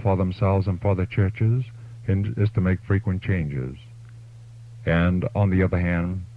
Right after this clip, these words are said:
if a laborer is spiritually strong, he is, through the grace of Christ, a blessing to the churches, and his laborers are needed in different conferences. We are in times of peculiar danger from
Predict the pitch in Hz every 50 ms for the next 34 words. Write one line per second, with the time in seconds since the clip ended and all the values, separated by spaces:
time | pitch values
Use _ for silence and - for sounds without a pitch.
0 | - - - - - - 101 98 - - 92 87 87 92 98 98 92 98 101 101
1 | 95 - - - 101 101 101 - - 95 95 95 - - - 98 95 92 92 95
2 | 101 101 104 107 107 - 107 101 95 - 92 98 101 104 101 101 104 - - 104
3 | 104 101 98 - 104 101 98 98 113 98 - - - 101 92 92 92 92 98 -
4 | - - - - - - - - - 87 87 80 78 98 107 107 - 101 95 95
5 | 104 92 92 104 - - 87 80 - - - 67 71 69 - - - - - -
6 | - - - - - - - 80 80 76 76 85 90 98 101 92 98 98 98 95
7 | 95 87 85 90 92 92 87 87 85 - - 92 95 90 82 92 - - 98 90
8 | - 95 90 85 - - 78 - - 71 67 64 - - - - - - - -
9 | - - - - - - - - - - - - - - - - _ _ - -
10 | - - - - - - - - - - - - 104 113 123 123 - - 87 95
11 | 101 104 104 104 104 - - 95 95 95 - - - 110 110 113 113 113 104 98
12 | - - - 101 - - - 104 98 95 90 80 78 101 98 104 104 104 101 113
13 | 110 - 107 98 95